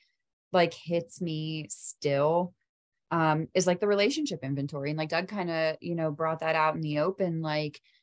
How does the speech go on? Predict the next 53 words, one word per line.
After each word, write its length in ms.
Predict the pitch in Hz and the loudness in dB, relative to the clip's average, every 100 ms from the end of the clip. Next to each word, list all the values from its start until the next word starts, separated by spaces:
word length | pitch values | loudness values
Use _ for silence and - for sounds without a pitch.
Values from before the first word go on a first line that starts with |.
| _ | _
sex 340 | - 185 180 - | 0 2 2 0
can 140 | 226 | -2
still 260 | - 208 185 | 2 2 4
be 320 | 190 180 175 | 2 2 0
a 120 | 165 | 0
big 220 | 160 156 | 2 2
area 300 | 160 165 160 | 2 2 4
where 200 | 151 143 | 4 0
I 180 | 123 143 | 0 0
am 140 | 165 | -2
also 360 | 175 185 - 190 | -2 -4 -2 -2
sick, 380 | 196 208 196 196 | -2 2 2 2
not 200 | 185 190 | 2 2
in 140 | 208 | 2
the 80 | 185 | 0
context 560 | - 175 170 170 - 165 | 0 -2 0 -4 -2 -2
of, 160 | 151 | 0
like, 380 | 160 160 151 - | 2 4 2 2
I'm 160 | 151 165 | 0 0
having 280 | 160 156 151 | 0 0 0
lots 260 | 139 151 | -2 -2
of 100 | 156 | -2
it 140 | 147 - | -2 -2
with 160 | 139 | 0
everybody, 640 | 180 202 180 156 143 143 | 2 4 2 2 0 -4
but 340 | 143 165 156 147 | -4 2 2 2
just, 480 | 160 151 - - - _ _ _ _ - | 0 2 0 -6 -10 _ _ _ _ 4
like, 300 | 185 160 - | 6 4 0
the 180 | 170 175 | -2 -2
core 300 | - 196 208 | 0 4 4
beliefs 400 | 277 160 151 - | 4 2 0 0
that 140 | 170 | -2
I 140 | 143 156 | 0 -2
have 420 | 156 151 139 147 | 0 0 0 0
and 120 | 160 | 0
that 120 | 156 | 2
I, 240 | 160 160 160 | 4 4 4
like, 200 | 160 151 | 2 2
grew 240 | 160 156 | 2 4
up 220 | 143 156 | 4 2
with 280 | 170 151 143 - | 2 2 2 -2
associated 720 | 147 147 143 - 160 165 170 | -2 2 0 0 2 2 0
with 160 | 175 170 | -2 0
sex, 380 | 185 170 - | 2 2 0
having 320 | 180 160 156 156 | 0 2 2 0
come 240 | 160 156 | 0 -2
from, 260 | 156 156 151 | 2 2 2
like, 240 | 143 147 | 0 0
a 120 | 165 | -2
past 440 | 156 - 151 143 160 | -2 -2 0 0 0
of 140 | 143 | 0
abuse. 680 | 143 131 143 208 196 - - | 0 0 2 4 4 4 2
Like, 400 | 165 156 151 - | 2 4 4 0